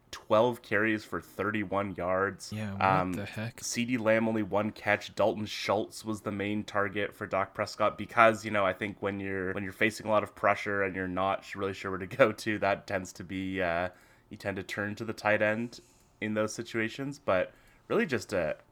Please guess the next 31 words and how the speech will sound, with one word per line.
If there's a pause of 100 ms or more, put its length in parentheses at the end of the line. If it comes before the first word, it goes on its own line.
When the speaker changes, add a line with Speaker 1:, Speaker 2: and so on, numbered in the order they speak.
(200)
Speaker 1:
and
then
obviously
giving
up
those
twenty-three
points
in
three
quarters.
Just
a
disappointing
showing
for
the
Cowboys
all
around
after
we
foolishly (160)
tried
to,
uh, (160)
give
them
our
support.
Speaker 2:
Yeah,